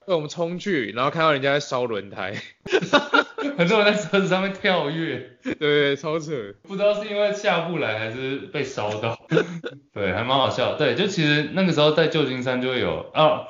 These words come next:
Speaker 2: 那个刚好介于就是他们是一四年巨人队，旧金山巨人棒球夺冠世界大赛，然后紧接着不到一年时间就是勇士第一冠，一五年，所以其实那时候刚好介于这个转接点，对。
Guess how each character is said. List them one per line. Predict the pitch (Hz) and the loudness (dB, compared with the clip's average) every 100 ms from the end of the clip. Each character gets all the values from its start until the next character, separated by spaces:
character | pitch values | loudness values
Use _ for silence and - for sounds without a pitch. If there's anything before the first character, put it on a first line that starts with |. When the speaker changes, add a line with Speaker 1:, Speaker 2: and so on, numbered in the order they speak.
| - - | -16 -6
Speaker 2:
那 | 202 | 0
个 | 214 | 2
刚 | 190 202 | 4 4
好 | 190 127 | 4 2
介 | - 185 | 2 0
于 | 131 110 | 2 0
就 | 117 127 | -2 -2
是 | 131 113 92 82 98 _ | 0 0 -2 -6 -14 _
他 | - | -2
们 | 165 147 | 0 0
是 | |
一 | 165 160 165 | 0 2 2
四 | 185 175 | 2 2
年 | 107 92 95 | 2 -2 -4
巨 | - 131 | -2 -2
人 | 92 92 | 0 -2
队， | 98 107 | 0 2
旧 | 95 - | 2 0
金 | 113 117 | 0 0
山 | 117 113 | 0 -2
巨 | - 120 | -4 -4
人 | 87 76 85 | -4 -6 -4
棒 | 117 92 | -4 -4
球 | 90 80 | -6 -8
夺 | 82 82 82 | -8 -8 -4
冠 | 104 87 85 - | -2 -4 -6 -12
世 | - 101 | -8 -2
界 | 98 | 0
大 | 92 87 | 0 -2
赛， | - 78 | -4 -6
然 | 80 90 | -6 0
后 | 101 95 - - _ | 0 0 -4 -16 _
紧 | - 117 107 | -4 -2 2
接 | 135 139 | 4 4
着 | 123 | 4
不 | 101 117 | 2 2
到 | 139 | 2
一 | 143 | 2
年 | 117 90 | 0 -4
时 | 90 92 | -6 -6
间 | 95 98 | -4 -4
就 | |
是 | 104 | -4
勇 | 101 90 82 | -2 -4 -6
士 | - 107 85 80 | -10 -8 -8 -6
第 | 123 101 98 | -4 -2 -4
一 | 95 | 0
冠， | 104 80 - - | 0 0 -6 -8
一 | - 135 | 0 4
五 | 135 98 | 4 4
年， | 85 78 78 87 _ | 0 -8 -12 -18 _
所 | - | 0
以 | 143 | 2
其 | 120 | 4
实 | |
那 | 127 | 2
时 | 135 | 4
候 | 143 | 4
刚 | 143 135 | 4 2
好 | 131 95 | 2 0
介 | - 110 | 0 0
于 | 95 | 0
这 | 90 98 | -2 -2
个 | 92 80 78 80 - | -4 -4 -8 -14 -20
转 | - 101 90 | -4 -2 -2
接 | 90 98 98 | -2 -4 -4
点， | 95 92 | -6 -12
对。 | 92 - | -12 -14